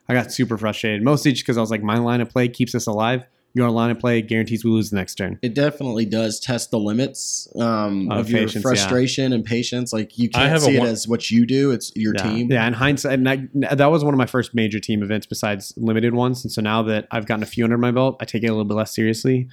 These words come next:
Speaker 1: which stinks 'cause I'm putting money down and I'm like, "Oh, I'm not expecting for anybody to do amazingly," 'cause the results are always very favored in the, the higher quality player teams. But,
Speaker 2: Mm-hmm.
Speaker 1: um, it's still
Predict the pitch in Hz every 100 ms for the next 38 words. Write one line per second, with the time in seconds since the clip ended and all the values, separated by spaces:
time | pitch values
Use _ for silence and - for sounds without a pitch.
0 | - _ _ - 151 - 131 127 - 123
1 | 113 117 110 107 104 110 107 104 101 -
2 | 143 131 123 113 - 110 - 117 110 113
3 | 107 110 110 107 107 104 107 110 127 135
4 | 127 101 101 101 104 101 113 104 104 101
5 | - 107 - 107 107 104 104 104 - 120
6 | 113 107 101 - 110 107 117 110 - 127
7 | 135 - 120 110 85 85 _ _ _ -
8 | 107 101 110 110 - 120 113 107 95